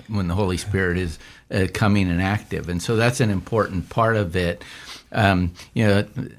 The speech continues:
you know, fear is not the best motivator. It might be, uh, it, it is an adequate one, but ultimately, um, it goes back to,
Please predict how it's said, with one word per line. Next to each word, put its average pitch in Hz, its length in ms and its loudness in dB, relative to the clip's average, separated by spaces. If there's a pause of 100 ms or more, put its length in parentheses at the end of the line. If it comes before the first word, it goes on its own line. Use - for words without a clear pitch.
(600)
you 98 100 -4
know, 82 60 -2
fear 120 300 6
is 101 140 2
not 98 340 2
the 87 180 0
best 87 300 -2
motivator. 92 580 0
It 87 100 -4
might 82 220 -4
be, 80 360 0 (200)
uh, 82 160 -2 (140)
it, 101 240 2
it 98 160 4
is 110 260 4
an 87 60 2
adequate 92 540 0
one, 87 320 2 (420)
but 98 460 2 (240)
ultimately, 90 880 4 (160)
um, 87 340 0 (240)
it 95 220 0
goes 95 180 2
back 95 320 -2
to, 85 240 -2